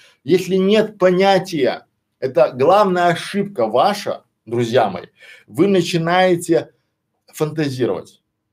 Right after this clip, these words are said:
Вы начинаете придумывать себе то, чего не может быть и не будет никогда. Вы говорите,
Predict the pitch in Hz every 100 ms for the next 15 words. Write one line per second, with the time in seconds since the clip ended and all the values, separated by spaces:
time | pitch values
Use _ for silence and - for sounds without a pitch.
0 | _ _ _ - 156 185 170 175 180 175
1 | 170 - - _ 170 165 190 185 156 139
2 | - 127 147 165 208 - 139 151 156 143
3 | 131 117 110 104 143 - 113 117 120 131
4 | 127 143 180 180 147 135 123 107 90 104
5 | 127 143 139 131 -